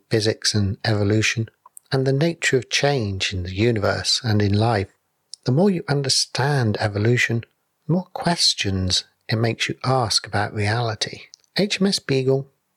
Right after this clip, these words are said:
was touching familiar roots at last. Saint Helena was the next stop. Darwin loved Saint Helena.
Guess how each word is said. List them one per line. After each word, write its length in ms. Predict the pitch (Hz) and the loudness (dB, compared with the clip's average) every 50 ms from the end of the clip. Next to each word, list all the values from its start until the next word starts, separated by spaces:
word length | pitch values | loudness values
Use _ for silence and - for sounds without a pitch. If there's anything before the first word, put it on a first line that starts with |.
| _ _ _ | _ _ _
was 160 | - 143 131 - | 0 0 0 0
touching 380 | - 131 127 - - - 123 117 | 0 -2 -4 -2 0 0 0 0
familiar 480 | - - 113 110 107 110 113 117 117 | 0 0 2 2 4 4 4 4 4
roots 420 | 104 98 104 104 107 - - - - | 4 4 2 2 0 0 -4 -4 -4
at 120 | - - | -4 -2
last. 540 | 101 92 92 87 - - - - - - - _ _ _ _ _ _ | -2 0 0 -2 -2 -4 -6 -8 -8 -10 -16 _ _ _ _ _ _
Saint 380 | - - - 135 139 147 143 - | -2 0 0 0 -2 -4 -4 -4
Helena 500 | - 113 113 120 131 131 120 98 95 95 | 0 0 2 2 2 2 0 0 -2 -2
was 220 | 92 98 95 - - | 0 -2 -2 0 0
the 100 | 101 104 | 0 0
next 340 | 104 104 - - - - | 0 0 -2 -2 -2 -2
stop. 420 | - - 131 117 98 - - - - _ _ _ _ _ - | 0 0 0 0 0 -2 -4 -10 -20 _ _ _ _ _ -2
Darwin 480 | - 202 220 202 180 165 160 160 143 - _ _ _ - - | 0 2 2 4 2 2 0 0 -4 -6 _ _ _ -8 -4
loved 480 | 110 104 107 110 113 107 95 - - | -2 0 2 2 0 0 -2 -2 -4
Saint 340 | - - 98 95 95 95 - | -4 -2 -2 -4 -4 -4 -4
Helena. 500 | - - 92 92 - - - - 104 - | -4 -2 -2 -2 -2 -4 -6 -10 -10 -10